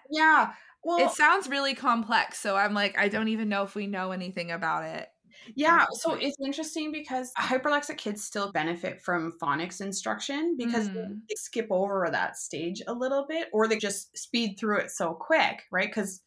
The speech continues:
Speaker 1: all of a sudden you have this two-year-old who's reading, right? There wasn't time to learn phonics. So that kind of touches on that a little bit,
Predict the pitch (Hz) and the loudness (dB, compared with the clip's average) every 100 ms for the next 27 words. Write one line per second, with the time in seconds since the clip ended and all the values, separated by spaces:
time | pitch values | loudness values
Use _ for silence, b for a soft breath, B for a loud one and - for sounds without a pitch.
0 | _ _ _ - 214 214 208 196 185 156 | _ _ _ 4 4 4 0 -2 -2 -4
1 | - 320 302 233 104 196 - _ _ _ | 0 4 6 6 6 2 -2 _ _ _
2 | _ - 233 214 240 285 185 165 196 214 | _ -4 -2 2 4 4 4 4 2 2
3 | 262 285 269 240 - 233 240 220 214 196 | 2 2 2 -4 -4 2 2 2 -2 -2
4 | 175 175 180 - 175 180 147 107 - - | -2 -2 -6 -6 -2 -2 -2 -6 -10 -20
5 | B B B - 214 226 - 294 285 - | B B B -4 6 6 6 -2 -2 -2
6 | - - 226 214 196 190 185 175 170 160 | -4 -2 -4 -4 -4 0 0 0 -2 -2
7 | 180 214 220 330 | -2 -2 -2 -2